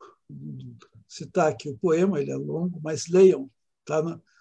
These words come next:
no, nos anais, é um dos primeiros trabalhos dos anais, né,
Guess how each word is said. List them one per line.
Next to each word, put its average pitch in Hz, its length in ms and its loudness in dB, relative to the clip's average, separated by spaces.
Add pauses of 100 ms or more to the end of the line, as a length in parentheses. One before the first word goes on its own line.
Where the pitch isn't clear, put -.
(160)
no, 147 680 -10
nos 143 260 -8
anais, 156 480 0
é 156 40 -4
um 147 60 -10
dos - 140 -6
primeiros 180 400 -2
trabalhos 151 460 -4
dos 139 180 -12
anais, 156 540 -4
né, 208 200 -2